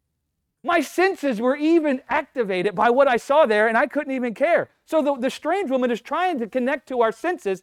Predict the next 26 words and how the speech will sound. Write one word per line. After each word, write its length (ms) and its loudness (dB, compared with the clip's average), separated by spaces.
because 320 -2
the 80 4
world 360 8
knows 300 4
our 80 2
senses 380 -2
are 80 4
groaning 480 0
for 120 0
something. 480 -2
And 100 -4
so 220 6
the, 120 -14
the, 140 0
the 200 -4
bed 240 2
is 80 -2
decked 240 -2
with 120 -8
tapestry, 460 -4
with 200 -8
carved 360 -2
works, 440 2
with 180 -4
fine 640 -2
linen 540 -2